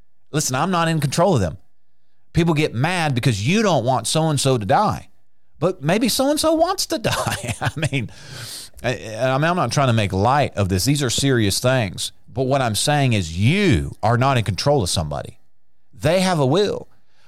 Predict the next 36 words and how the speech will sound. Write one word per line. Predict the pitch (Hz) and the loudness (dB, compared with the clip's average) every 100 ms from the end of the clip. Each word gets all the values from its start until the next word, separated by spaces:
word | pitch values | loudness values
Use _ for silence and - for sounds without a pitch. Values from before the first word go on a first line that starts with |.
| - | -6
But | 107 151 | 0 2
I'm, | 143 110 - | 0 -4 -4
uh, | 123 139 131 | 0 2 0
but | 117 127 127 | 0 2 2
also, | 123 214 - 135 - | 2 2 2 0 0
have | 123 139 | 0 0
they | 120 147 | 0 2
been | 139 127 | 2 -2
told | - 139 165 147 | 0 2 2 2
the | 135 | 0
good | 135 165 175 | 2 0 2
news? | 190 262 311 165 - - - - - - - | 0 0 -2 -2 -4 -6 -8 -18 -20 -20 -14
Do | 110 175 | 0 2
they | 180 180 | 4 4
even | 170 156 151 | 2 2 0
know | 165 196 208 180 117 - - - - | 2 2 2 2 -2 -6 -16 -20 -10
what | 113 151 | 0 2
is | 143 | 2
available | 123 95 127 202 196 131 | 0 2 2 4 4 2
for | 104 113 95 | 0 0 0
them? | 85 69 - | 0 -4 -2
Or | 139 | 0
do | 139 147 165 | 2 2 2
they | 156 156 | 2 0
truly | - - 196 202 190 | 0 0 0 0 0
believe | 156 156 180 190 135 90 | 0 2 2 2 0 0
that | 127 120 | -2 0
this | 160 180 | 0 0
is | 143 | 2
all | 143 190 208 | 4 4 2
there | 202 233 | 2 0
is? | 302 98 - | 0 -2 -4
We're | 127 | -2
not | 160 131 | 0 0
judging | 107 131 143 | 0 0 0
them. | 202 | -4